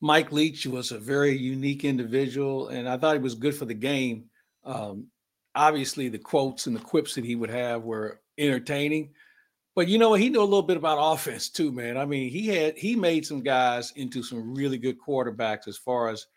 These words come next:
uh, the air raid, as they call it. Uh, but I thought he was good for the game. We're certainly gonna miss him. And he was really starting to turn things around at Mississippi State. And that, now that opens a huge door for somebody. I don't know whether you hire from within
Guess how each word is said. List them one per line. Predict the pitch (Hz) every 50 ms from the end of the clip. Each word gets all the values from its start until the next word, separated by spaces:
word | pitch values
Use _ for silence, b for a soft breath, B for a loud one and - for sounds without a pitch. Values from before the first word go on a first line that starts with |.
| _ _ _ _ _ _ _
uh, | - 117 110 107 104 104 104 107 104 110
the | 127 120 -
air | 147 151 139 131
raid, | 127 127 123 117 113
as | 110 107 113
they | 113 104
call | - - 113 107 98 95 104
it. | 98 - _ _ _ _ _ _ _ _
Uh, | 131 113 110 107 107 104
but | 101 113 127 127
I | 143 156
thought | 156 156 147
he | 147 123
was | 127 120 110
good | 110 131 147 147
for | - 135
the | 117 113
game. | 107 127 131 135 139 143 143 131
We're | 117
certainly | 113 - - 156 151 135 135
gonna | 120 127 120 113
miss | 110 120 131 147 143 - -
him. | 131 127 127 - _ _ _ _ _ _ -
And | 135 127
he | 123 135 175
was | 185 175 131 131
really | 147 156 151
starting | 143 - - - 143 135 135 139 139 127
to | 117 110
turn | 113 - - 135 127 127
things | 127 123 127 123 120 113
around | 113 104 113 117 120 123 117
at | 110 101
Mississippi | 113 110 - - 101 - 120 110 - 98
State. | - - - 123 117 113 95 87 _ _ _ _ _ _ _ _ _
And | - 110 107 104 101 104 110
that, | 127 127 123 120 123
now | 139 139 143 143
that | 135 135 143 -
opens | - 143 135 - 117 113 - 113
a |
huge | 107 - - - - 175 175 175 170 160 139 113 110 110
door | 110 131 143 135 113 95 87 87 - _ _ _ _ _ _ _ _ _
for | _ - - 120
somebody. | - - - 147 143 143 131 120 110 92 76 85 - - -
I | 95 110
don't | 131 131 123
know | 127 131
whether | 127 127 123 120
you | 120 117 113
hire | 107 117 117 117 117 117 117
from | - 127 113
within | 104 98 95 - 131 139 156 170 175 170